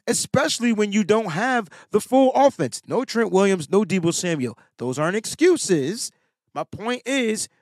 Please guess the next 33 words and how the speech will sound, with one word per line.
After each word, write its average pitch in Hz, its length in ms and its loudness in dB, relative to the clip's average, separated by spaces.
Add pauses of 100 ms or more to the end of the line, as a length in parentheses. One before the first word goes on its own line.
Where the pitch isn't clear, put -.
(140)
when 175 160 0
those 226 180 2
guys 240 300 2
aren't 247 180 -2
out 254 220 0
there 262 400 2 (260)
and 190 100 -8
you 190 60 -6
gotta 247 260 -2
use 233 300 -2
other 220 220 -2
guys, 262 580 0 (300)
then 247 240 -2
why 180 240 2
are 330 100 4
we 311 80 -2
not 294 240 -2
taking 277 300 -4
advantage 285 420 -4
of 127 140 -4
it? - 80 -16 (160)
I 208 160 0
liked 226 340 0
Brock 214 320 0
in 190 60 -8
this 180 160 -8
game. 156 320 -8 (440)
First 214 280 0
half, 277 480 0
he 233 120 -6
was 185 160 -2 (120)
on 226 220 0
point. 247 440 -2